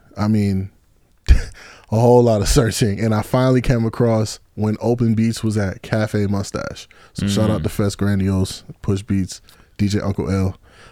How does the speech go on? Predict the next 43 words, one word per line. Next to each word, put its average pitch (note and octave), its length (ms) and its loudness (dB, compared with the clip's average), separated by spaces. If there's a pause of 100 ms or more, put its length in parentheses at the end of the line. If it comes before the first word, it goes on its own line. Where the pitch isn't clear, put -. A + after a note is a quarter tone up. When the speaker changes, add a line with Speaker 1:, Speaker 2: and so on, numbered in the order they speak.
(160)
Speaker 1:
love. F2 280 -4 (400)
So A2 500 0
I G2+ 220 -2
was G#2+ 240 -2
at A2 140 -4
Cafe C3 400 2
Mustache, A2 640 0
but C#3+ 340 6 (1000)
they A#2 120 2
weren't B2+ 320 4
at B2+ 140 2
Cafe A#2+ 380 2
Mustache A#2 480 0
anymore, G#2+ 360 2
and A2 100 2
I G#2+ 80 2
had G2 240 0
no A2 440 2
clue A#2+ 320 2
where A2 200 2
it G2 80 0
was G2+ 160 0
at. A2+ 280 0 (720)
And G2+ 600 0 (140)
I G#2+ 100 0
just, G2+ 260 -4
I G#2 60 0
had A2 180 2
no A#2 260 2
idea A2 240 2
where G#2 100 0
anything G2+ 360 0
was F#2+ 120 -2
at, G#2 140 0
and F2+ 100 -4
I G#2 40 -2
couldn't G2+ 220 -2
find G#2+ 320 -2
anything. F#2 320 -2
Mind A2 240 2
you, G#2+ 80 2
I'm A2+ 80 0
still G#2+ 400 0